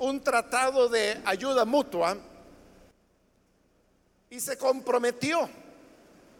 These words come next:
a perdonarles la vida. Y los jefes israelitas ratificaron el tratado. Tres días después de haber concluido el tratado con los gabaonitas,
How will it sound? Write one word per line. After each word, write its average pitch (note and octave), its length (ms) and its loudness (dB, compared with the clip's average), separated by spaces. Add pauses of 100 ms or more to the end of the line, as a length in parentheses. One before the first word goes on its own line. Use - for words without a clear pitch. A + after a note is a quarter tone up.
(280)
a F3+ 100 -2
perdonarles A3 880 0
la E3+ 120 0
vida. F3 400 -6 (1500)
Y D4+ 120 -4
los F4+ 240 0
jefes A3+ 640 0
israelitas G3+ 1160 -2 (680)
ratificaron A3+ 1200 -2
el F#3+ 220 -2
tratado. G#3+ 640 -4 (2750)
Tres D4 300 0
días D#4 300 0
después B3+ 500 0
de G3 80 0
haber A#3 300 0
concluido A3 800 0
el G3 160 -4
tratado G#3 580 0
con F#3+ 180 0
los F#3 220 -2
gabaonitas, F3 1120 -2